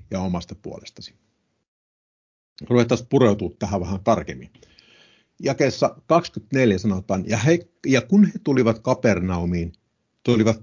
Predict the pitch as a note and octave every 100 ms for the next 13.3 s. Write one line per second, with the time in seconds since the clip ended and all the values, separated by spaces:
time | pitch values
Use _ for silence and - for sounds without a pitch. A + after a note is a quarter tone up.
0 | _ D3+ D3 - - G#2+ G2 F#2+ F#2 F2+
1 | G2+ F#2+ F2 E2 D2+ - - C3 B2 G2+
2 | G2 G2+ F#2+ F2 F2 G2 F2+ E2+ E2+ -
3 | _ _ _ - C3 E3 E3+ D3 A#2+ A#2+
4 | B2 - G2 - F2 D#2+ E2 E2+ E2+ -
5 | - F#2 F2 - - - - - - _
6 | E2 - _ _ _ _ _ _ D3+ F3
7 | - D3+ C#3+ C3 B2+ - _ _ _ _
8 | _ C3+ A#2 A#2+ B2 B2+ - _ _ _
9 | _ _ _ _ _ _ _ _ - A#2
10 | A#2+ A#2 - - D3 D3 G#2+ A#2 A2+ A2
11 | A#2 A#2+ B2+ D#3 E3+ - - C#3+ A2 G#3
12 | A3 - B2+ A#2+ B2+ - - - - -
13 | A2+ G2 F2